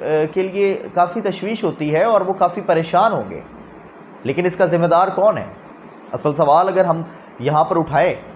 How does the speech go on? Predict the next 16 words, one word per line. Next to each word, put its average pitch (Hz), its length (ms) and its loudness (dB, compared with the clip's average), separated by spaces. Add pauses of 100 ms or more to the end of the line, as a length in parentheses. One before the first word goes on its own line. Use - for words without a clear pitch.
(120)
कि 160 60 2
असल 165 260 2
इस 190 120 -2
पार्टी 165 300 0
का 185 100 4
ज़िम्मेदार 156 640 2 (200)
यकीनन 208 520 2 (300)
वो 156 140 2
स्कूल 202 420 0
है 175 200 0 (100)
और 160 160 4
उस 165 200 -6
स्कूल 165 320 -2
की 170 120 -4
इंतज़ामिया 156 540 0
है 147 220 2